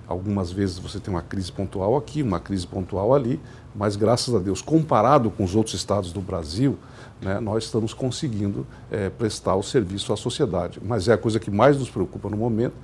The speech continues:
e nós estamos aportando mais recursos agora. O governo tem que administrar com a arrecadação que, ala-, aliás, tem caído nos últimos três anos de forma considerável. Então, nós vamos continuar fazendo um esforço muito grande e enfrentando os problemas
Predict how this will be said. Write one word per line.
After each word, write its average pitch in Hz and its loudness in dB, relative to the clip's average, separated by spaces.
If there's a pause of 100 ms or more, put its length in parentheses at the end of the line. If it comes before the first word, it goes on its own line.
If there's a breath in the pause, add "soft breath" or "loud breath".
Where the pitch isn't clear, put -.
(280 loud breath)
e - -6
nós 113 2
estamos 120 0
aportando 120 2
mais 117 2
recursos 120 -6
agora. 98 -2 (560 loud breath)
O - -4
governo 123 6
tem 147 6
que 139 4
administrar 120 4
com 147 2
a - 6
arrecadação 131 4
que, 175 4
ala-, 113 8
aliás, 101 2 (340 loud breath)
tem 135 6
caído 127 4
nos 107 0
últimos 120 0
três 110 2
anos 131 4
de 131 -8
forma 139 0
considerável. 143 4 (400 loud breath)
Então, 370 8
nós 170 8
vamos 160 6
continuar 117 0
fazendo 98 0
um 92 2
esforço 104 -2
muito 139 2
grande 107 2 (340 loud breath)
e 131 4
enfrentando 165 6
os 98 -6
problemas 113 0